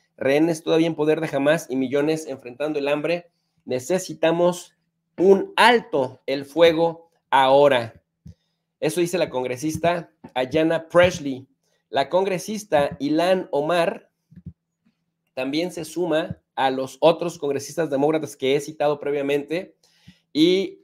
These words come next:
le responde a Ryan Green, que escribe: "Después de días en que Biden condenó repetidamente las protestas universitarias como antisemitas,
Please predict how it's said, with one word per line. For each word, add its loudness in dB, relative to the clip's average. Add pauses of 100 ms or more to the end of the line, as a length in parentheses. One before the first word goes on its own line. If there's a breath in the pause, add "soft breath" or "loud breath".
le 0
responde -4
a 0
Ryan 2
Green, 2 (380)
que -2
escribe: 0 (1120)
"Después 0
de 4
días 6
en 0
que 0
Biden 2
condenó 4
repetidamente 0
las 0
protestas -2
universitarias -2
como -4
antisemitas, -2